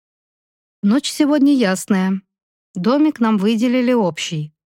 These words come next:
как и во время советов. Пока добрался до него, заметил, что охрана территории явно усилена.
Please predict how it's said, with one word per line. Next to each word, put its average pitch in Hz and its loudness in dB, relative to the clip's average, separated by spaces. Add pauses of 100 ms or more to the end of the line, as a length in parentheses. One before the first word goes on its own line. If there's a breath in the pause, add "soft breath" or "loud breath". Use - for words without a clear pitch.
как 247 -2
и - 2
во 214 0
время 190 0
советов. 180 -4 (500)
Пока 202 -2
добрался 196 0
до 170 -6
него, 185 0
заметил, 190 -2
что 180 -2
охрана 202 -2
территории 208 0
явно 190 0
усилена. 170 -2